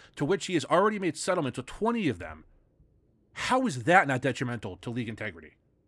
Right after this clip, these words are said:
It has to be a year, at least a year.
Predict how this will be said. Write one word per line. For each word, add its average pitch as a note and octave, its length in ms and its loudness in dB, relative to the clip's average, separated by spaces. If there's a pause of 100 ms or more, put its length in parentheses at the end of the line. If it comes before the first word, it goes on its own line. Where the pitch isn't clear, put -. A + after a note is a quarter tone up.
(600)
It C#3+ 120 -4
has F#3+ 340 6
to G3+ 100 -4
be D3+ 200 0
a - 20 2
year, A2 380 -4 (120)
at B2+ 200 -6
least D3 440 0
a B2 60 2
year. F2+ 320 -8